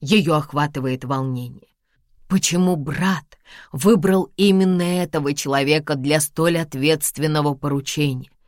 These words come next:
Они входят в кабинет, Мэрик за ними. "Мои дорогие гости", объявляет Пенелопа, "Эссекс задерживается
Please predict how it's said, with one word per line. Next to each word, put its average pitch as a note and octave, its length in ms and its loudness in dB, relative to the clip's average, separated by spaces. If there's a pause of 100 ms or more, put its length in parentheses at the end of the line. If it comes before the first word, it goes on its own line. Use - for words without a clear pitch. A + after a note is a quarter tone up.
(380)
Они D#3 240 2
входят C3+ 460 -2
в - 80 -18
кабинет, C#3 580 -2
Мэрик E3 480 0
за D3+ 220 -2
ними. B2+ 380 -4 (840)
"Мои D#3 480 0
дорогие C3+ 540 -4
гости", - 640 -8 (300)
объявляет C#3 600 -2
Пенелопа, B2+ 600 -6 (520)
"Эссекс E3 420 0
задерживается C#3 1080 -6